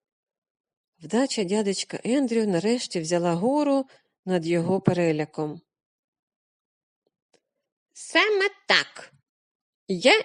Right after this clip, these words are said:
і збирився вчинити, мадам», виголосив він. Саме так, можете навіть не сумніватися.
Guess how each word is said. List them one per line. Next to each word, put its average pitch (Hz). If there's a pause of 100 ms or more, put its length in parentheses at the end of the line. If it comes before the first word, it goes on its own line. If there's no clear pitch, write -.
і 285
збирився 208
вчинити, 196 (340)
мадам», 180 (2750)
виголосив 240
він. 190 (1120)
Саме 269
так, - (680)
можете 220
навіть 220 (340)
не 190
сумніватися. 247